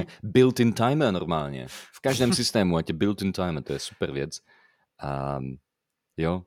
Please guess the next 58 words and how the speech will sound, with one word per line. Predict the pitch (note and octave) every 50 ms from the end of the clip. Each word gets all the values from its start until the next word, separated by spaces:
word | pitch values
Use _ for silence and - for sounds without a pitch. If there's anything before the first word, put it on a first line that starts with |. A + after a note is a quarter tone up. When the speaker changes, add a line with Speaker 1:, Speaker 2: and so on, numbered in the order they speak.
| _ -
Speaker 1:
jakože | F#2 F#2+ - G2+ G2+
myslím, | A2 G#2 - A2
že | G#2 G2
tu | - -
klávesnici | - G2+ F#2+ F#2+ F#2 G2 G2 - E2+
jsme, | E2+ - G2+ F#2
jsme | - - G2 F2+
prošli | - - F2+ - - F#2 F2+
dobře. | D#2+ E2+ - - - C#2 C2+ _ _ _ _ _ _ -
To | - F2
je, | E2+ D#2+ D2 - _
to | - E2+
je | D#2
fajn. | - _ - D#2 D3 D#3+
Speaker 2:
Ale | G#3 A#3
ako, | - G#3+ - B3+ A#3
ale | - F#3 G#3+ G3+
súvisí | - - E4 - - -
to | G3 - E3+
s | -
tou | - F3
produktivitou, | D#3+ E3 E3 D#3+ - F3 E3 D#3+ - E3+
jasné, | G3 G#3+ - G3+ D#3+
lebo | D3 D3 C#3 D#3
však | D3+ - D#3+ -
keď | - D#3 D3 - _ _ _ _ _ _ _ _ _ _ _ _ _ _
Speaker 1:
Áno, | - D3 E3+
Speaker 2:
eh, | D#3+ D3+ D3+ D3 D3+ - - -
to, | G#3 G3+ F#3+
Speaker 1:
áno. | -
Speaker 2:
počkej, | G2+ A2+ A3+ A3+
kto, | - - C#4 C#4 - -
to, | A#3+ G3 F3+ -
to | G#3+ G3
si | - G#3
ty | - - F#3 F3
vravel | G#3 A#3+ C#4 D4 C4
o | G#3+ G3 -
tom | A3 G3
typkovi, | - F3+ - - - F#3+ E3+ F#3
čo | F3+ - F3+ D#3+
bolo, | E3 F3+ E3+ E3 E3+ E3 D#3 -
že | D#3 D3 D3+
ako | C#3 E3 - - F3+
to, | - - E3+ D3+
že | D#3+
robí | D3+ D#3+ D3 E3 -
tak | - C#3 C#3+ - C3
veľa, | D3 D3+ D#3 C#3+ C3+
nahrál | C3+ C#3 C#3+ D3+ D3 D3 C#3 C3+
niečo | C3+ C#3+ - -
také | C3+ - C#3 C#3+ - - D3
a | C3+ C#3 C#3+
on, | D3 D3+
že | C3+ C3 C3+ B2+ B2 -
Speaker 1:
Jo, | D#3+ F#3+ G3+ G3+ D3 - - _ - D#3+
Speaker 2:
nestíha, | F3+ -
Speaker 1:
áno. | C3+ C#3+